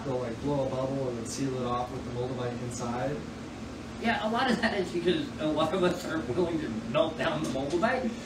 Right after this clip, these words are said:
Speaker 2: Um, it's a, it, it's a gemstone again. Why, why ruin
Speaker 1: Yeah.
Speaker 2: the natural beauty of the stone? Like, yeah, there's a couple artists I've seen who will actually take tons of moldavite.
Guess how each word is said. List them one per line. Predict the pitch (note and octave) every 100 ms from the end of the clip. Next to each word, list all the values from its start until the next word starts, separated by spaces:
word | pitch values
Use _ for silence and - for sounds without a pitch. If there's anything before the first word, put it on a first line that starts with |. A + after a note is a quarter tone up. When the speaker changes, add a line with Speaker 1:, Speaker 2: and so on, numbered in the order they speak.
| - -
Speaker 2:
Um, | F3 D#3+ D3 C3+ A#2 E3
it's | E3 E3
a, | D3+ F#3
it, | F#3 F#3+ -
it's | C4+ A#3+
a |
gemstone | A3+ D4 C4 - -
again. | - - -
Why, | G#3 G3 G#3+ G3 F3+
why | G#3
ruin | A3+ G3 F3+ G#3 F3 D#3+ D3
Speaker 1:
Yeah. | F#3+ E3
Speaker 2:
the |
natural | - A3 A3 G#3+ F3+
beauty | D3+ F3+ F3 E3
of | C3+
the | D3
stone? | - F3 C#3+ B2 A#2 A#2 - - -
Like, | G3 - A3+
yeah, | A#3 G#3+
there's | A3+ - C4
a |
couple | - G#3+ G3+
artists | F#3 F3+ F3
I've | F3+ E3+
seen | F#3+ F3+
who | E3
will | E3 E3
actually | F3 F3
take | E3 E3+ - -
tons | - E3+ -
of | F3
moldavite. | F3+ F3+ F3 -